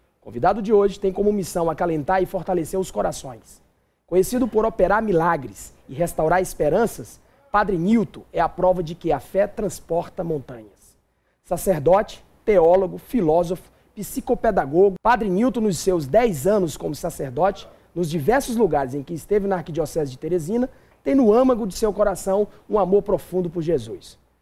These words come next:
Com um histórico de religioso, professor, assessor político,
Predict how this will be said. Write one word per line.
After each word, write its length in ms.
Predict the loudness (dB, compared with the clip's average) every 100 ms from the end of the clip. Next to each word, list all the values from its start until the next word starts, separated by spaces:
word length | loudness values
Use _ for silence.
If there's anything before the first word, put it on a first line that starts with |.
| _ _ -6
Com 180 | -2
um 60 | 0
histórico 520 | 0 2 0 0 -6
de 200 | -4 -4
religioso, 760 | -2 -4 -4 0 4 4 4 -2 -8
professor, 600 | -8 -6 -6 -2 2 2 -2 -14
assessor 560 | -10 -8 -8 -6 0 0
político, 680 | 0 -4 -2 -4 -8 -12 -12